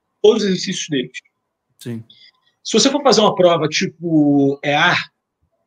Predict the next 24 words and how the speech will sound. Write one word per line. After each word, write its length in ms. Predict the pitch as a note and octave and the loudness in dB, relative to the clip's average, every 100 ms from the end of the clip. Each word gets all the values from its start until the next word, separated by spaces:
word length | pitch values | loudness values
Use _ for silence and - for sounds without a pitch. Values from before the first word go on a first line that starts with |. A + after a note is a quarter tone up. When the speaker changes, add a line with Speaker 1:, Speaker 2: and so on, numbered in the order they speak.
| _ _ _ _ | _ _ _ _
Speaker 1:
essa 220 | F3 E3+ | -4 -2
não 100 | F#3+ | -2
tem 140 | F3 F#3+ | -4 -6
física, 360 | D#3+ C3+ - | -2 -2 -4
mas 120 | C3+ D3 | -10 -8
vamos 180 | E3+ | -4
lá, 60 | C#3+ | -4
algo 400 | B2+ D3+ D3+ D#3 | -4 -2 -2 -2
que 60 | D#3+ | -4
seja 140 | D3+ | -4
no 60 | D3+ | 0
nível 320 | D#3+ D3+ C#3 | 2 4 4
eas 220 | C#3 C3 | 4 0
e 80 | C3+ | 0
ear, 260 | D#3+ C#3 - _ _ _ _ _ _ - | 0 -2 -8 _ _ _ _ _ _ -8
é, 480 | C3 C3 B2+ B2 A#2+ _ _ _ _ _ _ _ _ - - - - - | -4 -2 -2 -4 -6 _ _ _ _ _ _ _ _ -20 -20 -20 -20 0
eu 80 | G3+ | 4
diria 240 | G#3+ C4 | 4 2
que 60 | B3+ | 0
se, 240 | - A#3+ | -2 0
se 260 | A#3 - G3 | 0 0 -2
você 180 | A3 B3 | 0 0
fizer 240 | A3+ G3+ | 0 2
as, 240 | G#3 - | 2 -2